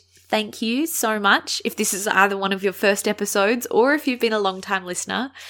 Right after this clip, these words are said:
you're all incredibly valuable to me, and I really appreciate you engaging with this topic because I just think the more people that know about aged care, the more people that are passionate advocates for either themselves or the elderly people in their life,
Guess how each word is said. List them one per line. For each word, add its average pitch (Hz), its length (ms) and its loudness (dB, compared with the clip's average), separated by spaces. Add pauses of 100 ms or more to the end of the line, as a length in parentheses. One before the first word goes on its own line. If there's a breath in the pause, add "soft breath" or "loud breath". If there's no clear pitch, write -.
(260 loud breath)
you're 226 160 2
all 202 300 4
incredibly 202 720 0
valuable 175 480 0
to 170 160 -14
me, 170 360 -8
and 165 440 -6 (460 loud breath)
I 175 100 4
really 175 460 2
appreciate 165 640 -2
you 165 120 -8
engaging 160 500 -4
with 165 120 -14
this - 160 -8
topic 165 520 -10
because 165 520 -6 (280 loud breath)
I 175 80 -4
just 175 340 -2
think 170 200 -8
the 170 60 -4
more 170 360 -2
people 185 340 -4
that 170 180 -8
know 160 200 -2
about 160 260 0
aged 160 280 -4
care, 151 400 -8
the 160 100 -6
more 170 220 -2
people 196 360 -4
that 170 120 -2
are 165 60 -6
passionate - 560 -4
advocates 165 580 -4
for 160 400 -6 (420 loud breath)
either 175 260 0
themselves 170 840 -2
or 160 140 -6
the 160 140 -6
elderly 170 340 -2
people 175 320 -8
in 160 120 -10
their 156 120 -6
life, 151 580 -6